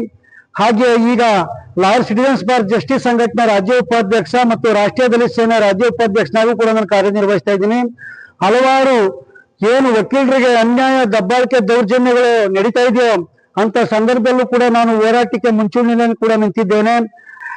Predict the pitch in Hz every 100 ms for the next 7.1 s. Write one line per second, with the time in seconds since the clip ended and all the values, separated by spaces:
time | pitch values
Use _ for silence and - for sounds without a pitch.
0 | - 190 226 220 240 240 226 247 247 247
1 | 214 240 247 247 240 220 220 208 226 247
2 | 247 233 233 220 214 220 247 262 269 262
3 | 254 247 240 226 220 202 - - 208 196
4 | 247 247 240 233 233 220 226 214 233 233
5 | 233 226 220 214 202 214 190 208 226 233
6 | - - - - - 190 226 262 269 220
7 | 262